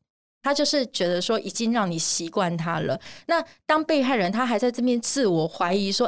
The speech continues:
，“哎，这会不会是诈骗啊？会不会是假的？”时候，突然呢，他需要的这个人消失了，等他再回来的时候，那被害人就会很容易就觉得说，“哦，不对，他应该是怎么样怎么样”，会合理化他的行为，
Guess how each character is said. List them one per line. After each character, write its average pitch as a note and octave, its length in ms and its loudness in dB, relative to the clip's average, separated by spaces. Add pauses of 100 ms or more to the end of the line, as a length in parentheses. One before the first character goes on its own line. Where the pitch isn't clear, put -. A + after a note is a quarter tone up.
，“哎， D4 60 2
这 D4 180 2
会 C#4 100 2
不 G#3 140 2
会 G#3+ 80 4
是 A3 180 0
诈 G#3+ 240 0
骗 G3 240 -2
啊？ E3 80 -2
会 B3 140 0
不 A#3+ 100 -2
会 G3+ 120 2
是 - 160 0
假 - 320 -2
的？” D3+ 120 -4
时 - 200 -2
候， E3+ 240 -2 (200)
突 D4+ 200 2
然 G#3 240 2
呢， E3+ 200 0 (360)
他 C4+ 180 0
需 C4+ 240 0
要 C#4+ 160 4
的 D#3+ 100 -2
这 F3+ 140 -2
个 F3 100 2
人 D#3+ 160 -4
消 F3 280 0
失 D#3+ 260 0
了， - 180 -4 (240)
等 A3 140 0
他 C#4+ 240 0
再 C#4 300 0
回 F#3 160 -2
来 F3 120 -2
的 F3 140 -2
时 - 240 -4
候， F#3 320 -2 (240)
那 C#4+ 100 -2
被 C#4+ 200 0
害 A#3+ 120 0
人 E3+ 160 0
就 A3 160 2
会 G#3+ 160 4
很 F3 220 -2
容 E3+ 200 -2
易 G3+ 60 2
就 G3 140 0
觉 F3 160 -2
得 E3+ 140 0
说 F3+ 340 0
，“哦， C4 180 2 (140)
不 A3 100 -4
对， A3+ 300 2 (300)
他 C4+ 240 -2
应 C4+ 160 -2
该 B3 160 0
是 - 160 0
怎 - 180 -2
么 E3+ 80 -6
样 F#3+ 180 0
怎 F3 120 -4
么 E3 40 -6
样”， E3+ 300 -4
会 C#4+ 140 6
合 G#3+ 200 0
理 F#3 140 -4
化 G3+ 220 -2
他 G3 180 -4
的 F3+ 300 0
行 F3 360 0
为， F3 220 -4